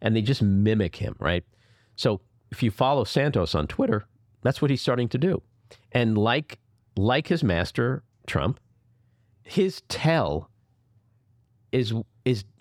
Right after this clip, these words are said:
denial. So literally, whatever he says, the opposite is true. That's how you could always tell the truth when Donald Trump spoke. <clears throat> So what did George Santos tweet yesterday?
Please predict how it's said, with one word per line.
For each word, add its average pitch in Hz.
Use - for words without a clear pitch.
denial. 98
So -
literally, 127
whatever 208
he 170
says, 175
the 120
opposite 107
is 85
true. -
That's 127
how 156
you 147
could -
always 117
tell 98
the 117
truth 82
when 98
Donald 90
Trump -
spoke. -
<clears throat> -
So 110
what 120
did 123
George 117
Santos 123
tweet 135
yesterday? 143